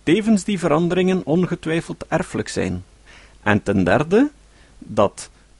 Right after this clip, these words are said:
als een wijziging of een verandering in een werktuig nuttig is voor een dier onder veranderende levensvoorwaarden,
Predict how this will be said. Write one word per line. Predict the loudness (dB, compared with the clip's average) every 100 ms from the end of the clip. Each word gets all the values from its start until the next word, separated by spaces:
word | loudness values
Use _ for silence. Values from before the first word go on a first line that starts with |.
| _
als | 0 2 2
een | 0
wijziging | 4 4 2 0 -2 -2 -2
of | -6 -2
een | -2
verandering | 0 2 2 2 2 0
in | -2
een | -2 0
werktuig | 0 -2 -6 -8 -8 -2
nuttig | 0 0 -2
is | -2 -6
voor | -6 -4
een | 0 0
dier | 0 -2 -2
onder | -2 -4 -4
veranderende | -2 0 2 2 0 0 0
levensvoorwaarden, | 0 -2 -2 -4 -6 -6 -4 0 0 0 0 -2